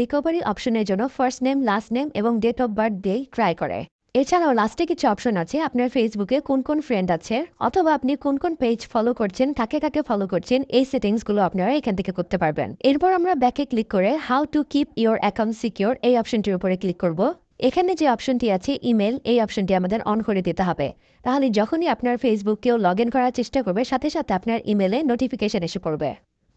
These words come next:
আশা করি ভিডিওটি ভালো লেগেছে। এই ধরনের নতুন নতুন আরও তথ্য দেখতে অবশ্যই পেজটিকে ফলো করতে ভুলবেন না।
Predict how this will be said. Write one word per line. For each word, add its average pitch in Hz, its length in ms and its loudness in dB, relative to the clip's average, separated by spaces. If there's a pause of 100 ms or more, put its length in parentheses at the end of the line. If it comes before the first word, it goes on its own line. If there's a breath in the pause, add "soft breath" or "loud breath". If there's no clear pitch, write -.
আশা 254 280 2
করি 359 120 2 (100)
ভিডিওটি 254 280 0
ভালো 247 300 -2
লেগেছে। 165 280 -4 (180)
এই 254 100 0
ধরনের 302 320 2
নতুন 277 220 -2
নতুন 269 160 -4 (100)
আরও 277 200 0
তথ্য 233 140 -6 (100)
দেখতে 170 240 -4
অবশ্যই 285 320 -2
পেজটিকে 208 380 -2
ফলো 180 180 0
করতে 175 220 -6
ভুলবেন 196 340 -4
না। 92 60 -6